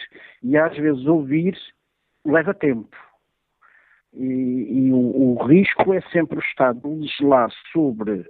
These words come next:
a morte, no sentido da morte como direito,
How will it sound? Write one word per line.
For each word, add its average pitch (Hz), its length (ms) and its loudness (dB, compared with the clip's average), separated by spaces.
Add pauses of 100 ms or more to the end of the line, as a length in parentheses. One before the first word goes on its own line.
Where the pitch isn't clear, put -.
(120)
a 113 80 -6
morte, 123 600 0 (400)
no 123 120 -6
sentido 127 420 -4
da 127 120 2
morte 131 380 0 (180)
como 113 580 -2
direito, 131 680 -2